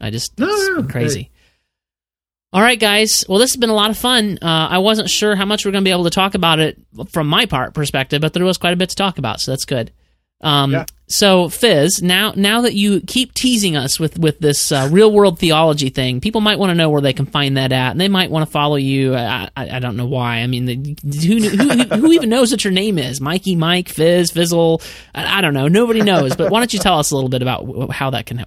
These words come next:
Speaker 1: work out?
Speaker 2: Well, I feel, I feel like I'm conceited now. Like, "Oh, I've been dropping these hints the whole time."
Speaker 1: <laughs>
Speaker 2: Um, it was, I promise it was relevant to the conversation.
Speaker 1: No, it was.
Speaker 2: Um,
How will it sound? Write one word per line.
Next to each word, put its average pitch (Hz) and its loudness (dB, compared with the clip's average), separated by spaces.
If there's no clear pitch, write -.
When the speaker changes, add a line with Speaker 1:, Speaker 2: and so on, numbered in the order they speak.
Speaker 1:
work 117 -8
out? - -14
Speaker 2:
Well, 156 2
I 143 -4
feel, 139 -2
I 175 0
feel 170 0
like 156 2
I'm 135 -2
conceited 147 2
now. 135 2
Like, 135 0
"Oh, 151 0
I've 139 4
been 147 4
dropping 151 2
these 143 2
hints 160 2
the 143 0
whole 143 2
time." 143 0
Speaker 1:
<laughs> - -10
Speaker 2:
Um, 143 2
it 190 4
was, 196 4
I 220 4
promise 226 2
it 202 2
was 156 0
relevant 160 0
to 160 -2
the 156 0
conversation. 165 0
Speaker 1:
No, 330 0
it 392 -2
was. 165 -2
Speaker 2:
Um, 143 0